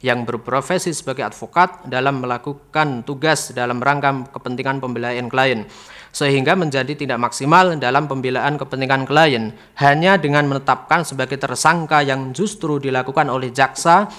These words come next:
dengan tanpa mekanisme penilaian frasa itikat baik oleh Dewan Kehormatan Organisasi Advokat,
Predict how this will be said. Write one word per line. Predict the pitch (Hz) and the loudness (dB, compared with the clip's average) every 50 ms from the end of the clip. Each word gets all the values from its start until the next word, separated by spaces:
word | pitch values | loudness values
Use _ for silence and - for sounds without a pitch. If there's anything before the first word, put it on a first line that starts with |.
| - - - - | -20 -20 -14 -2
dengan | - 156 156 160 156 147 | 0 2 4 4 2 4
tanpa | 143 - 175 202 190 175 175 160 156 156 | 4 4 4 4 4 4 4 4 4 4
mekanisme | 151 139 - 139 127 135 151 - - 143 143 143 151 147 | 0 0 0 0 0 0 -2 -4 -4 -4 -2 -2 -2 -2
penilaian | - 135 131 123 127 127 131 139 143 143 139 | -4 -6 -4 -2 -2 -2 0 0 -2 -2 -4
frasa | - - - 143 139 135 - - 247 226 180 | -6 -2 2 2 2 2 2 4 4 4 4
itikat | - 147 143 - 180 - 139 127 120 127 | 2 -2 -10 -10 -10 -8 -8 -8 -2 2
baik | 131 151 190 220 - - - - - - _ - 151 | 4 4 4 4 2 -2 -8 -20 -20 -20 _ -2 2
oleh | 175 196 175 147 127 | 4 4 4 4 2
Dewan | 127 139 143 151 160 160 | 0 0 2 2 2 0
Kehormatan | 147 147 139 135 131 135 135 131 123 - 160 165 175 | 0 -2 -2 -2 -2 0 0 0 2 2 2 0 0
Organisasi | - 131 135 - - 131 135 135 127 - 131 - - 151 | 0 -2 -4 -2 -2 -4 -2 -2 -2 -4 -4 -4 -4 -6
Advokat, | 127 - - - 156 - - 147 - - - - - - | -8 -8 -6 -6 0 2 2 2 2 -2 -20 -20 -20 -20